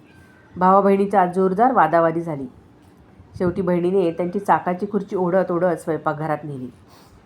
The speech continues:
रायसाहेब म्हणाले, "पण मेहता साहेब अतिशय खेळकर आणि मिळून पिसळून वागणारे आहेत, नाहीतर इतक्या गोंधळात आणि आरडाओरड्यात कशाला आले असते?"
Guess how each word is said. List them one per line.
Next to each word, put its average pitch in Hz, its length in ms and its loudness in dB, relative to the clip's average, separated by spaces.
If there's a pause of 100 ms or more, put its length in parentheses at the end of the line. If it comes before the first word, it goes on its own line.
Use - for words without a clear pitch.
(640)
रायसाहेब 226 400 2
म्हणाले, 165 320 -2 (720)
"पण 294 80 -4
मेहता 233 320 4
साहेब 247 280 4
अतिशय 220 280 -2 (100)
खेळकर 170 460 0
आणि 175 160 -4
मिळून 196 280 4
पिसळून 202 400 -2
वागणारे 151 420 0
आहेत, 143 220 -10 (800)
नाहीतर 175 240 -2
इतक्या 190 240 0
गोंधळात 175 560 2
आणि 165 200 -4
आरडाओरड्यात 170 580 2 (180)
कशाला 196 280 2
आले 165 180 4
असते?" 156 440 -6